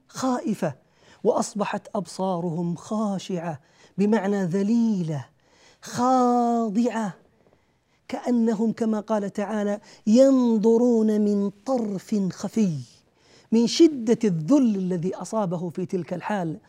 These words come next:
أصبح ينظر، ولكن مع ذل وخضوع وخنوع، وهو أيضًا ينظر كأنه ينظر من طرف خفي.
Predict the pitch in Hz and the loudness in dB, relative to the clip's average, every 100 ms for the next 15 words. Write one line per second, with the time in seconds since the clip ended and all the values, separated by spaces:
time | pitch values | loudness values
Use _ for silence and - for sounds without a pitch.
0 | _ - - 302 - 233 240 240 269 247 | _ -20 0 0 0 -2 0 2 4 4
1 | 240 247 - - 214 233 254 254 240 233 | 2 0 -10 0 4 6 4 4 2 4
2 | 220 226 202 269 220 147 156 269 _ _ | 2 2 4 4 4 2 -4 -10 _ _
3 | - 240 - 254 214 269 254 220 143 139 | -6 -6 -2 -2 2 2 2 0 -4 -10
4 | _ _ - 233 - 262 262 285 254 175 | _ _ 0 0 2 4 6 6 4 0
5 | - - - - 254 - 277 - 311 302 | -4 -20 -14 0 2 6 6 8 6 6
6 | 294 294 - - 262 320 294 294 269 - | 4 4 -4 4 6 8 6 6 4 0
7 | 320 285 269 240 269 285 339 277 254 240 | 2 6 6 6 6 6 4 4 4 2
8 | 214 202 208 190 - 175 180 170 190 | 0 -2 -6 -8 -6 -8 -8 -6 -4